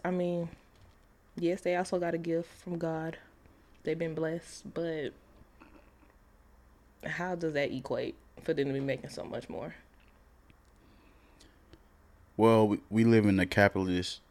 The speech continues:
Speaker 2: capitalist society, right?
Speaker 1: Mm-hmm.
Speaker 2: So you, you earn, or you have the potential to earn, whatever you can demand,
Speaker 1: Mm.
Speaker 2: right?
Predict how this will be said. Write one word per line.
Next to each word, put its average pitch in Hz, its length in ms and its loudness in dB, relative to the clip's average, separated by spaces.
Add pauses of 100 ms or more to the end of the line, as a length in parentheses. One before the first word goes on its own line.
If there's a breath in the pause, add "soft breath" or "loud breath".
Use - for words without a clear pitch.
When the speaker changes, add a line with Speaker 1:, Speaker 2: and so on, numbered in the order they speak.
(200)
Speaker 2:
capitalist - 880 -4 (400)
society, 87 640 0
right? 78 280 -2
Speaker 1:
Mm-hmm. 175 360 -8 (240)
Speaker 2:
So - 500 2 (1040 soft breath)
you, 101 540 2 (500)
you 107 280 2
earn, 101 580 4 (420)
or 104 200 4
you 98 240 0
have 101 260 2
the 92 80 -8
potential 98 400 -2
to 95 120 -4
earn, 92 520 0 (880)
whatever 101 320 4
you 101 120 -2
can - 160 -2
demand, 87 600 0 (140)
Speaker 1:
Mm. 156 240 -10 (500)
Speaker 2:
right? - 300 0